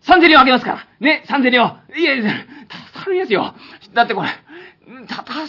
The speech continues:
多少の縁じゃありませんか。ね、な-、な-、なんとかしてくださいよ。<laughs> だらしねえ野郎だな。おう。ここにろうそくの燃えさしがあるよ。これに火が移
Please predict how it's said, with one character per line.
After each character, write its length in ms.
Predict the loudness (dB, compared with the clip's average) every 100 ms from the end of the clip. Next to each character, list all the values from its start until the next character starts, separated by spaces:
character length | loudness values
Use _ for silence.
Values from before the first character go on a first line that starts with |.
| -12
多 180 | -10
少 180 | -6 -4
の 120 | -2
縁 120 | -2 2
じ 60 |
ゃ 40 | 2
あ 40 |
り 60 | 2
ま 120 | -2
せ 80 | 2
ん 60 |
か。 260 | 2 2 -4 _ _
ね、 160 | -12 -4
な-、 140 | 0 0
な-、 160 | 0
な 140 | 0 2
ん 20 |
と 80 | 0
か 80 |
し 40 | 2
て 60 | 2
く 20 |
だ 100 | 4
さ 40 | 2
い 60 |
よ。 160 | 0 -4 -12 _ _ -20
<laughs> 1600 | -20 _ _ -16 -16 _ _ _ _ _ _ _ _ _ _ _
だ 140 | -20
ら 140 | -20 -20
し 160 | -20 -20
ね 320 | -20 -20 -20
え 40 |
野 80 | -20
郎 220 | -20 -20
だ 160 | -20 -20
な。 160 | -20 _ _ _ _ _ _ _ _ _
お 280 | -20 -18 -18
う。 60 | -20 _ _ _ _ _ _ _ _ _ _ _ _ _ _ _
こ 160 | -16
こ 140 | -10 -6
に 160 | -6
ろ 160 | -4 -4
う 60 | -4
そ 140 | -8
く 140 | -8
の 160 | -6 -6
燃 240 | -6 -8
え 40 | -8
さ 140 | -10
し 180 | -12 -12
が 180 | -12 -14
あ 40 |
る 120 | -16
よ。 120 | _ _ _ _ _ _ _ _ _ _ _ _ _ _
こ 160 | -20
れ 120 | -20
に 180 | -20 -20
火 180 | -16 -14
が 160 | -14
移 60 | -14